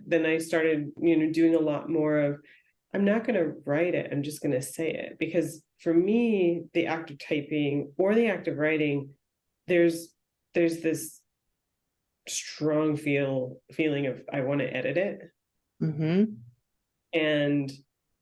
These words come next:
Speaker 1: for some reason, the voice doesn't do that for me. So, you know, the voice memo app on my phone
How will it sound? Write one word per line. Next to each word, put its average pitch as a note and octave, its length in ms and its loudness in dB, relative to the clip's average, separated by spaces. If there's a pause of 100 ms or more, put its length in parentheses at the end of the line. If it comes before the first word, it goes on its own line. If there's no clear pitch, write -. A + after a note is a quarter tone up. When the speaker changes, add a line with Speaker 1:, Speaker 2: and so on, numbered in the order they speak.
(200)
Speaker 1:
for F#3 100 -4
some E3+ 180 0
reason, E3 320 4
the D3 80 0
voice C#3+ 340 -2
doesn't C3 280 -4
do C3+ 120 -4
that - 220 -8
for - 140 -8
me. - 280 -10 (220)
So, C3 580 -4 (800)
you C#3 100 -4
know, C#3 120 -6 (120)
the C3 320 -6 (160)
voice C#3+ 260 -2
memo C3+ 300 -2
app C3 260 -6
on B2+ 120 -4
my C#3 140 -6
phone C3 600 -6